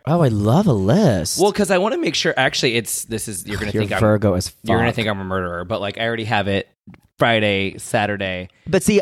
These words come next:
Speaker 1: I'm actually not surprised at that.
Speaker 2: Yeah.
Speaker 1: Like, if ha-, like, the me that had first met you, I've been like, "He's an axe murderer." Now I'm like, "Ugh, he just did that last week."
Speaker 2: Yeah, this is, like, normal for me.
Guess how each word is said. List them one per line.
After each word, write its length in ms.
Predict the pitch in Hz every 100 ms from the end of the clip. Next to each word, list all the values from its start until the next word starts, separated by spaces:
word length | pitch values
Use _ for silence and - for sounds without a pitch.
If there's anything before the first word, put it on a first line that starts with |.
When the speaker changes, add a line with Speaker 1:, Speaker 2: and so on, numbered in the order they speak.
| -
Speaker 1:
I'm 160 | 175 180
actually 400 | 170 - 196 190
not 480 | 147 135 123 123
surprised 560 | - 120 - 98 95 95
at 160 | 90 -
that. 280 | 76 71
Speaker 2:
Yeah. 320 | 107 98 85 - _ _ -
Speaker 1:
Like, 160 | 147
if 120 | 156 -
ha-, 280 | - 139 143
like, 180 | 139
the 160 | 127 131
me 320 | 135 139 156
that 140 | 156 110
had 160 | 123
first 340 | - - 127 -
met 160 | 104
you, 220 | 113 143 156
I've 100 | 117
been 120 | 107 107
like, 200 | - -
"He's 240 | - 107
an 60 | 113
axe 200 | 82 -
murderer." 380 | 78 76 64 - - - -
Now 220 | 117 135
I'm 100 | 139
like, 240 | 131 117 -
"Ugh, 400 | 110 - - 95
he 160 | - 107
just 120 | 110
did 80 | 90
that 100 | 67
last 200 | 73 85
week." 180 | 76 - -
Speaker 2:
Yeah, 260 | 143 107 92 -
this 160 | 120 117
is, 60 |
like, 120 | 113
normal 260 | 104 107 104
for 140 | -
me. 160 | 104